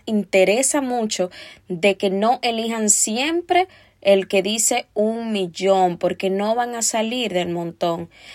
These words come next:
Las categorías de contenidos y más los segmentos personalizados importan para el alcance, por supuesto. Aparte de los hashtags, que como les mencioné es súper importantísimo porque a veces dejan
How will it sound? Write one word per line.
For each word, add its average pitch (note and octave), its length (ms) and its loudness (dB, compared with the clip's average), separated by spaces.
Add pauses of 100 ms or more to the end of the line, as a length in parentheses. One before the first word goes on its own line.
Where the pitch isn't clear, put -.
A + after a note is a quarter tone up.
(120)
Las A3 240 2
categorías A#3+ 580 2
de D#4+ 140 0
contenidos A#3 640 -2
y F#3 80 0
más F#3 160 2
los A3 140 -2
segmentos A3+ 440 -4
personalizados G#3 1120 0
importan G#3 800 2
para E3+ 220 0
el E3+ 100 2
alcance, E3 680 -2 (460)
por F3+ 180 6
supuesto. F3 800 0 (420)
Aparte G3+ 460 4
de A#3+ 100 0
los A3+ 180 -2
hashtags, C#4 600 0 (220)
que F#3 160 -2
como F#3+ 180 2
les G3 140 2
mencioné F#3+ 380 2
es G#3 100 0
súper A3+ 240 -2
importantísimo A3 880 -2
porque G3 240 4
a F#3 60 8
veces F#3+ 280 4
dejan A3 480 0